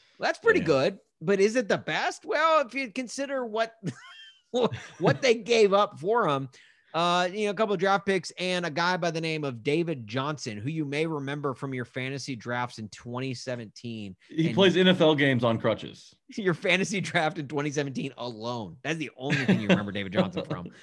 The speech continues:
Speaker 2: <laughs>
Speaker 1: Six hundred and ninety-one yards rushing and six touchdowns to go with thirty-three receptions for three hundred fourteen yards and two more scores. So basically, Derrick Henry's December output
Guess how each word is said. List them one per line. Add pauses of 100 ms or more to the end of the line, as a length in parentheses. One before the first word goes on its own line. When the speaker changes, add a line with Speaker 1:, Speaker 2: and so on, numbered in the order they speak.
(120)
Speaker 2:
<laughs>
Speaker 1:
Six
hundred
and
ninety-one
yards
rushing
and
six
touchdowns
to
go
with (260)
thirty-three
receptions
for
three
hundred
fourteen
yards (400)
and
two
more
scores.
So
basically, (440)
Derrick
Henry's (300)
December
output